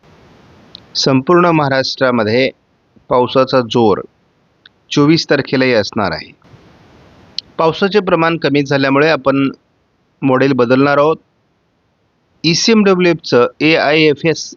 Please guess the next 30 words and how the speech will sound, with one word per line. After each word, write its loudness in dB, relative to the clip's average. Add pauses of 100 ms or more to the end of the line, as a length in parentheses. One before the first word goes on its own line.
मॉडेल 0
आपण -2
आता -2 (160)
अंदाजासाठी -2
घेणार -2
आहोत. 0 (1300)
आपल्याला 2
आज 0
जर 0
बघितलं -4
तर -2
कोकणात -4 (200)
आणि 2 (320)
महाराष्ट्राच्या -2
उत्तरेकडून 0 (180)
ढगाळ 0
परिस्थिती -4
राहण्याची -4
शक्यता -4
आहे. 0 (1080)
अकरा -2
तारखेला -2
हवामानात 0 (140)
फारसा -4
बदल 0
नाही, 0
परंतु 0 (100)
पूर्व 2
विदर्भ, 0
कोकण 0